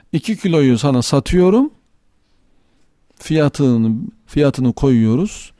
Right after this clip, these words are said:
Sana satıyorum. Ondan sonra sen de bana kendi malını satıyorsun. Yani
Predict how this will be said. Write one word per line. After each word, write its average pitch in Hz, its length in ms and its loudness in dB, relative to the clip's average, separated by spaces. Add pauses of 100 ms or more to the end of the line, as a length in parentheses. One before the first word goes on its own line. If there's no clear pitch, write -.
(180)
Sana 131 260 -4
satıyorum. 175 600 0 (1000)
Ondan 170 260 0
sonra 165 320 -4
sen 196 380 -2
de 127 120 -2
bana 180 200 0
kendi 190 320 0
malını 139 340 0
satıyorsun. 101 680 -6 (4000)
Yani 135 600 2